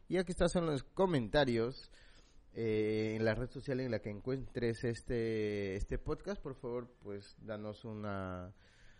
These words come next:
un seguir, un me gusta, compártelo,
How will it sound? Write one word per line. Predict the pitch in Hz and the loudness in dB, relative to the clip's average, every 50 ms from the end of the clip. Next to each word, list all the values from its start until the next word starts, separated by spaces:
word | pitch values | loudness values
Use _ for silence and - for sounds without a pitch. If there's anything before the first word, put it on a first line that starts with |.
| - - - | -20 -14 -10
un | 120 120 117 | -8 -4 0
seguir, | - 131 120 120 135 147 151 147 143 | 2 4 4 4 6 6 6 4 4
un | 127 123 | 2 2
me | 120 123 | 2 4
gusta, | 143 175 190 165 - - 156 147 151 151 | 4 4 2 2 2 2 4 4 4 2
compártelo, | - 123 110 107 - - - 143 143 139 - - 131 123 120 117 120 120 120 120 120 120 120 120 120 | 0 -2 -2 -2 -2 4 6 8 8 6 4 2 2 2 4 4 4 2 2 2 0 -2 -4 -6 -10